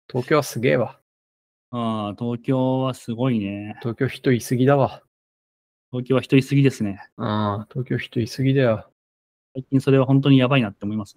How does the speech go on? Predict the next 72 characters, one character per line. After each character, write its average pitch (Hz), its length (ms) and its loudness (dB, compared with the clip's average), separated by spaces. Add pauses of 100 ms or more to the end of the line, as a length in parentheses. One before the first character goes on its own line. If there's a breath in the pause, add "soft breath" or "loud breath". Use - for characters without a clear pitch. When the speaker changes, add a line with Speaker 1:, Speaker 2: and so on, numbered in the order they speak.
(240)
Speaker 1:
あ、 160 120 2
そ 185 180 8
う 151 40 8
な 113 100 4
ん 101 100 -6
だ。 98 180 -4 (1200)
Speaker 2:
う 135 60 10
ん、 117 340 8
そ 151 260 2
う - 20 0
ね。 101 220 -4 (260)
Speaker 1:
う 113 80 -4
ん。 101 80 -4
Speaker 2:
は 135 80 0
い。 135 80 -2 (580)
人 135 240 6
口 160 220 4
問 156 180 6
題 113 120 2
の 101 60 -6
本 113 180 -6
と - 120 -14
か 98 140 -12 (180)
ず 113 60 -10
っ 110 40 -14
と - 120 -20
読 117 120 -2
ん 110 40 0
で 98 80 -6
て。 98 200 -12 (220)
Speaker 1:
う 127 80 0
ん。 107 140 -4 (760)
Speaker 2:
東 156 280 2
京 151 240 8
の 147 100 8
人 147 180 0
の 147 120 4
密 127 180 4
集 147 240 0
度 107 140 -2
と - 100 -14
か、 98 300 -10 (140)
Speaker 1:
う 127 60 -6
ん。 110 160 -14 (280)
Speaker 2:
東 151 180 0
京 151 180 4
に 147 80 6
人 147 200 -2
が 143 80 4
や 127 80 4
っ - 140 -10
て 151 100 -2
く 151 140 -6
る 139 80 4
こ 127 120 -6
と 110 160 -10
に 101 120 -6
よ 101 100 -8
る 104 120 -6
日 110 100 -2
本 120 260 4
全 113 260 -4
体 113 160 -4
の 101 80 -6
影 110 200 -2
響 113 200 -4
度 107 100 -8
と - 120 -18
か 101 100 -6
は 98 140 -4
マ 110 140 -2
ジ、 104 160 -8